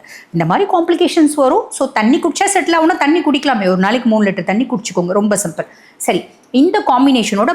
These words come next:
மத்த பிளானட்டரி பொசிஷன்ஸ் எப்படி இருக்கு அப்படின்னா, பதினோராம் பாவம் லாபஸ்தானத்துல ராகு. லாபஸ்தானத்துல ராகு அப்படின்னாலே மேஷ ராசி அன்பர்கள், உங்களுக்கு நீங்க என்ன வேலை செய்றீங்க அப்படின்னாலும் அந்த வேலையில வந்து பாத்தீங்கன்னா அபரிவிதமான லாபம் அப்படின்றது வரும். ஆனா அதுக்கு முதல்ல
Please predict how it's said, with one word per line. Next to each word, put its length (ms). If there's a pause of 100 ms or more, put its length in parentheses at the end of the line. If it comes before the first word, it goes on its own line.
மத்த 320
பிளானட்டரி 440
பொசிஷன்ஸ் 460
எப்படி 260
இருக்கு 260
அப்படின்னா, 420
பதினோராம் 540
பாவம் 280
லாபஸ்தானத்துல 920
ராகு. 180 (480)
லாபஸ்தானத்துல 800
ராகு 380
அப்படின்னாலே 380
மேஷ 340
ராசி 340
அன்பர்கள், 460 (280)
உங்களுக்கு 480
நீங்க 200
என்ன 520
வேலை 400
செய்றீங்க 440 (240)
அப்படின்னாலும் 720
அந்த 280
வேலையில 460
வந்து 220
பாத்தீங்கன்னா 440
அபரிவிதமான 840
லாபம் 420
அப்படின்றது 420
வரும். 200
ஆனா 200
அதுக்கு 320
முதல்ல 180